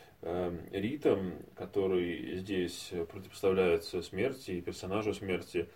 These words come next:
он как раз и вызывает ужас такой настоящий, потому что, э, смерть приходящая, как бы то, что она делает, это приходящее. А вот этот бешеный, э, ритм,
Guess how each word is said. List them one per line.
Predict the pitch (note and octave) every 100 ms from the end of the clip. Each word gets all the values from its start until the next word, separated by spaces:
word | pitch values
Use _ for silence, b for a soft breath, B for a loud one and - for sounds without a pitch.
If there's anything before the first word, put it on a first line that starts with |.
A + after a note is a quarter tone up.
| B B _
он | - G#2
как | G#2 G#2+
раз | G2+ -
и |
вызывает | G#2 G#2+ G#2 A#2 G#2 F#2+
ужас | - A2 C#3 B2+ F#2+ - -
такой | D#2+ - F2+ E2
настоящий, | E2+ F#2 F#2 E2+ E2 - D#2
потому | - E2+ F2 F2+
что, | - F2 E2+ b b b _ - -
э, | E2 D#2+ D#2+ D#2 D2+ C2
смерть | - G2 B2 -
приходящая, | G2+ G#2 F#2+ F2+ E2+ - F2+
как | E2 E2
бы | -
то, | F#2+
что | - F2
она |
делает, | F2 A2 G#2 F#2+
это | -
приходящее. | - - F#2+ F#2 E2 - D#2 D#2 B B
А | -
вот | F2+ G2
этот | F#2 F2
бешеный, | G2 F#2+ G2 F#2 F2 F2 B B _
э, | E2+ F2 F2+
ритм, | F#2+ A#2 A#2 G2 F2+ F2